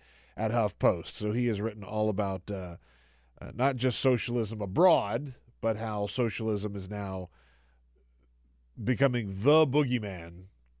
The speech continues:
for Republicans, uh, these days here in American politics. Like I said, my name is Peter Ogburn, sitting in for Bill Press today. Of course, I couldn't do it by myself. Ray Rogers running the board. Hello, Ray.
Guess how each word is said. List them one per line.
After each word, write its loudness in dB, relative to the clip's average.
for 2
Republicans, -4
uh, -8
these -6
days -6
here -6
in -8
American -2
politics. -14
Like 4
I 4
said, 4
my 2
name 0
is -2
Peter 2
Ogburn, 0
sitting -2
in -4
for 0
Bill -2
Press -2
today. -2
Of -6
course, -4
I -6
couldn't -10
do -10
it -12
by -10
myself. -8
Ray -10
Rogers -10
running -10
the -10
board. 0
Hello, 2
Ray. 2